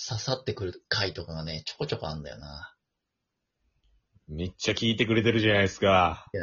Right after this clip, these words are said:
Speaker 1: 聞いてない。そんなには聞いてないよ。通りすが-、<laughs> 通りすがりに怒ってたら、お、ちょっと、聞いてみっかなぐらいだよ。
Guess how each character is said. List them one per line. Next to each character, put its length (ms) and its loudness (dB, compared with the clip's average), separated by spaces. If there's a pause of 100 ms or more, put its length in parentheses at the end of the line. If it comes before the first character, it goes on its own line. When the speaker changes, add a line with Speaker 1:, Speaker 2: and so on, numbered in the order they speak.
Speaker 1:
聞 180 -6
い 40 -6
て 80 -2
な 100 -4
い。 40 -8
そ 140 -2
ん 60 0
な 140 0
に 100 0
は 80 -2
聞 140 -8
い 40 -8
て 100 -4
な 100 -2
い 60 -2
よ。 140 -6 (500)
通 180 4
り 60 6
す 100 8
が-、 100 4 (280)
<laughs> 80 -2
通 60 6 (160)
り 80 8
す 160 2
が 120 12
り 100 10
に 60 4
怒 340 8
っ 80 6
て 100 6
た 120 10
ら、 220 10
お、 140 6
ち 140 4
ょ 20 0
っ 20 0
と、 140 2 (800)
聞 80 -6
い 20 -6
て 80 0
み 100 2
っ 20 -8
か 120 4
な 120 4
ぐ 120 0
ら 80 2
い 60 0
だ 100 -4
よ。 120 -6